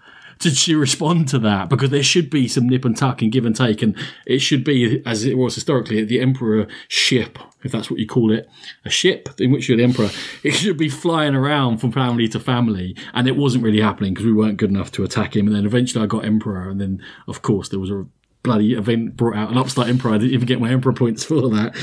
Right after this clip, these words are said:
which was really irritating. And something that I would have, if I was more on top of the game, I would have been aware of and maybe played slightly differently. And a, a funny thing about it is that it took us two, two and a half hours to play, and I wanted the game to be longer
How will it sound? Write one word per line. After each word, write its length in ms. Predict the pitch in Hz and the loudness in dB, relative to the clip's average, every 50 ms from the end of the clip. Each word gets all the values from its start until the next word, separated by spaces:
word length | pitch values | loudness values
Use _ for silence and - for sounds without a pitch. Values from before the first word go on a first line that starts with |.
| - - | -4 0
which 160 | 147 131 - | 0 0 2
was 180 | 180 147 127 131 | 2 2 2 2
really 460 | 139 156 156 170 160 147 139 123 123 | 2 2 2 2 2 2 2 2 2
irritating. 640 | 131 123 139 156 131 - 117 117 110 98 82 101 107 - - 190 214 233 214 139 | 2 2 0 0 0 0 0 0 0 0 -2 -4 -6 -8 -8 -8 -6 -6 -2 -2
And 120 | 170 165 | 0 0
something 300 | - - 214 170 175 165 | 2 0 0 0 2 2
that 80 | 160 165 | 2 2
I 140 | 151 147 | 2 2
would 100 | 143 135 | 2 2
have, 160 | 127 123 113 131 | 2 0 2 0
if 240 | 127 104 131 131 | 0 0 0 0
I 140 | 143 131 120 | 0 0 2
was 200 | 117 107 - - - - - - - - _ _ _ | 0 -2 -2 -6 -12 -18 -20 -20 -20 -20 _ _ _
more 340 | - 131 139 147 139 131 123 | -2 0 2 2 2 2 2
on 60 | 117 | 2
top 120 | - 127 101 | 2 0 0
of 60 | 107 | 0
the 60 | 107 | 0
game, 280 | 95 117 107 101 98 95 | 0 0 0 0 0 -2
I 40 | 98 | -2
would 140 | 98 98 | -4 -4
have 40 | 92 | -4
been 100 | 98 92 | -2 -4
aware 240 | 95 90 92 95 98 95 | -2 -2 -4 -4 -4 -4
of 80 | - | -2
and 80 | - 101 | -2 -2
maybe 160 | 95 90 95 | 0 -2 -4
played 260 | 90 - 117 104 92 | -4 -2 -2 -2 0
slightly 200 | - - 101 95 | 0 -2 -2 0
differently. 360 | 95 110 - - - 117 104 107 | 0 0 0 0 0 0 0 2
And 160 | 117 131 147 | 2 0 0
a, 80 | 127 | 0
a 180 | 139 - - 156 | -2 -4 -4 -4
funny 320 | 131 - 190 226 247 240 | -4 -2 0 0 2 2
thing 220 | 214 - - 180 151 | 0 2 0 2 2
about 320 | 127 - 175 170 160 139 | 2 0 0 0 2 2
it 100 | 120 104 | 2 0
is 140 | 110 101 - | -2 -2 -2
that 100 | 127 - | -4 -4
it 100 | 131 131 | -4 -2
took 180 | - - 214 - | 0 0 0 2
us 180 | 196 175 - - - _ | 0 -2 -2 -6 -10 _
two, 340 | - - - 190 175 180 170 | -8 -4 0 0 0 0 2
two 120 | - 196 180 | 0 0 0
and 80 | 175 | 2
a 20 | 165 | 0
half 140 | 165 - | 0 0
hours 180 | 180 170 170 165 | 0 0 0 -2
to 80 | - 160 | -4 -8
play, 380 | 143 - 175 170 202 233 254 - _ _ _ _ _ _ _ _ _ _ _ _ _ _ | -8 -6 -4 -2 -2 -2 -4 -4 _ _ _ _ _ _ _ _ _ _ _ _ _ _
and 140 | 135 139 147 | 0 2 2
I 60 | 147 | 2
wanted 360 | 143 139 156 185 214 214 160 | 2 2 2 0 0 0 0
the 80 | 139 151 | 0 0
game 240 | 131 135 135 131 127 | 2 2 2 2 2
to 80 | 131 | 0
be 120 | 110 107 110 | 0 -2 0
longer 440 | 120 131 135 135 123 - - - | 2 2 2 2 2 0 -2 -8